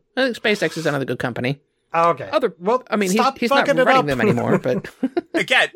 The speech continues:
Speaker 3: wha-, the, and let me be clear that he acquired.
Speaker 1: Yes.
Speaker 2: Yes.
Speaker 3: Two brilliant people invented Tesla.
Speaker 1: Mm-hmm.
Speaker 3: He took his dad's Emerald money, forced them out,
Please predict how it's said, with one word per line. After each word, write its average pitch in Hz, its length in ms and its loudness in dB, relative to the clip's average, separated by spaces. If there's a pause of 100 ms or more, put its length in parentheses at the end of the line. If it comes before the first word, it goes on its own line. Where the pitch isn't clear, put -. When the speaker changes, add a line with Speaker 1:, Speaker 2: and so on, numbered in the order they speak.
(220)
Speaker 3:
wha-, 202 120 -4
the, 165 280 -2
and 123 200 -2 (420)
let 143 240 -2
me 143 160 -4
be 202 200 -6
clear 151 460 -4 (460)
that 156 240 -2
he 180 460 -8
acquired. 131 800 -2
Speaker 1:
Yes. 190 180 0
Speaker 2:
Yes. 139 360 -4 (460)
Speaker 3:
Two 208 280 -2
brilliant 254 420 -2
people 247 380 -4
invented 190 440 0
Tesla. 247 440 -2 (160)
Speaker 1:
Mm-hmm. - 40 -20 (100)
Speaker 3:
He 175 200 -6
took 214 240 -4
his 254 160 0
dad's 247 460 0
Emerald 247 400 0
money, 143 340 -2 (100)
forced 190 640 -4
them 240 300 0
out, 220 300 2